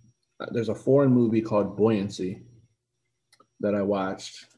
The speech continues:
and, uh, it's about, like, an, uh, an Indian kid who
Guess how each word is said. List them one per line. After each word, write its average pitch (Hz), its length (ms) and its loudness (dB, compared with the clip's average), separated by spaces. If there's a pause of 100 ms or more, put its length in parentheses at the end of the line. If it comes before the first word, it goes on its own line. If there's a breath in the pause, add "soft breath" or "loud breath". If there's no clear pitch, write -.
(100)
and, 110 380 -2
uh, 104 220 0
it's - 200 -4
about, 107 320 -2
like, 98 160 -2
an, 101 260 -4 (720)
uh, 98 340 -2
an 101 120 0
Indian 117 400 4
kid 113 300 0
who 107 500 2